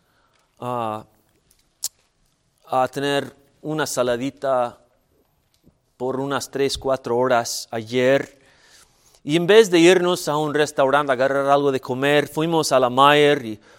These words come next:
compremos unos abarrotes y,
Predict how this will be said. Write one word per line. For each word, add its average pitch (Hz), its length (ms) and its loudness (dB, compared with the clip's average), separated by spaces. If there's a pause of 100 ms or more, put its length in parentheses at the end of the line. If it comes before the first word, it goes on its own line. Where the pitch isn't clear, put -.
(220)
compremos 160 580 0
unos 151 260 -4
abarrotes 135 840 -2
y, 117 200 -14